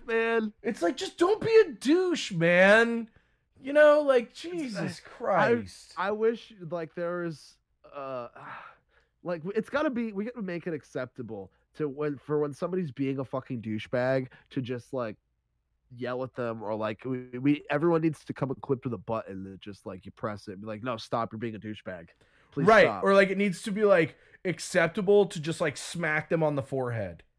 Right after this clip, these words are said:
Speaker 1: Yeah, like, uh, you bop 'em with a newspaper on the nose and be
Speaker 2: Right,
Speaker 1: like,
Speaker 2: like,
Speaker 1: "Stop
Speaker 2: boop.
Speaker 1: that.
Speaker 2: Yeah.
Speaker 1: Stop that right now."
Speaker 2: Yeah, to just immediately speak to them like a dog.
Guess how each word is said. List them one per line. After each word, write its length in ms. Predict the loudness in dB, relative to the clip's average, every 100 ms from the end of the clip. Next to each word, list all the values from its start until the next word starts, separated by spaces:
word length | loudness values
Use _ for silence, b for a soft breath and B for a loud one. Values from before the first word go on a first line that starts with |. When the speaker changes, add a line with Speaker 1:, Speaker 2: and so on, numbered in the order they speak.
| _ _ -2
Speaker 1:
Yeah, 300 | 0 0 -4
like, 200 | 0 0
uh, 220 | 2 2 2
you 180 | -2 -2
bop 300 | 0 0 0
'em 100 | -2
with 140 | -2
a 60 | -4
newspaper 640 | -4 -6 -6 -6 -6 -10 -12
on 80 |
the 80 | -12
nose 300 | -14 -12 -8
and 80 | 4
be 40 |
Speaker 2:
Right, 200 | 6 6
Speaker 1:
like, 100 | 2
Speaker 2:
like, 120 | -2 -2
Speaker 1:
"Stop 140 | 6 10
Speaker 2:
boop. 120 | 10
Speaker 1:
that. 240 | 8 -6 -10 _
Speaker 2:
Yeah. 400 | -2 2 4 2
Speaker 1:
Stop 480 | -6 -12 -4 0 0 -2
that 240 | -6 -6
right 300 | -4 -4 -2
now." 120 | -2 2
Speaker 2:
Yeah, 140 | 2
to 120 | 2 -2
just 200 | -4 -4
immediately 440 | -4 -2 -2 -2
speak 320 | -4 -4 -4
to 80 | -2
them 140 | 0 2
like 140 | 0
a 60 | 0
dog. 400 | -2 -2 -6